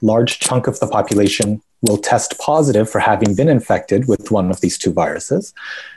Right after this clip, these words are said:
Not everyone showed symptoms. Not everyone got big swollen lymph nodes and was bedridden for a period of time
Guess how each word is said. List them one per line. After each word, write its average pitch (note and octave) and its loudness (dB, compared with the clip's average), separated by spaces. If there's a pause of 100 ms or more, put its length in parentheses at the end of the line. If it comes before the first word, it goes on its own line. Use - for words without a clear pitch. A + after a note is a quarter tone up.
Not C3+ 0
everyone A2+ 4
showed F#2+ 0
symptoms. G#2+ -2
Not A2+ 4
everyone A2+ 4
got G#2+ -2
big A2 0
swollen A2 2
lymph G2+ 0
nodes G2+ 2
and F#2+ -2
was F#2 -2
bedridden G#2 2
for G#2+ -2
a G2+ 0
period G#2+ 2
of A2+ 0
time G2 -4